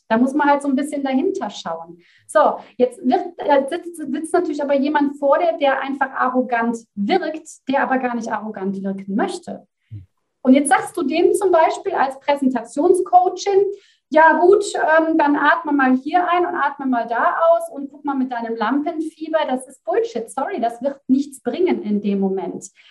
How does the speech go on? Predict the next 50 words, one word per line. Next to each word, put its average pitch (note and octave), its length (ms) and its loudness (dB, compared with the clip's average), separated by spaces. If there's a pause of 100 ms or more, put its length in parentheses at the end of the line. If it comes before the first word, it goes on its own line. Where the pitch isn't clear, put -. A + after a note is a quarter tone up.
(280)
Weil C#4+ 420 2 (300)
der B3+ 200 2
Mensch E4 460 4
an B3 200 2
sich - 440 -6 (140)
hat C4+ 200 -6
ja C4+ 80 0
einen B3+ 100 2
Grund, E4 420 -2
warum B3+ 340 -2
er C4 220 0
in B3 100 2
dieser B3 200 -2
Härte, A#3 300 -4
also A3+ 180 -6
Arroganz A#3 560 -2
ist - 180 -8
ja A#3+ 120 2
auch - 40 -12
gleich B3+ 240 -2
so B3+ 120 -2
ein A#3+ 120 0
bisschen B3+ 440 -2
Mauer B3+ 500 0
und B3 200 -6
Härte. D#4+ 420 -6 (260)
Und B3 100 2
der B3 80 4
Gru-, A3+ 240 -6
der A#3 160 2
Mensch C4 300 0
hat C4 80 -4
an A#3 180 -2
sich F4 220 -6
erstmal A#3+ 360 -4
einen A3 100 0
Grund, A3 360 -4 (240)
mit A3+ 100 -6
dieser A3+ 220 -2
Härte A#3+ 480 -2
aufzutreten. G3 800 -6
Also A3+ 240 -4
woran A3+ 380 0
haben A3 160 0
wir A3 100 0
gearbeitet? G3+ 920 -6 (400)
Wir A#3 120 -2
haben A#3+ 120 2
uns A3+ 200 -2
Stück A4+ 280 -2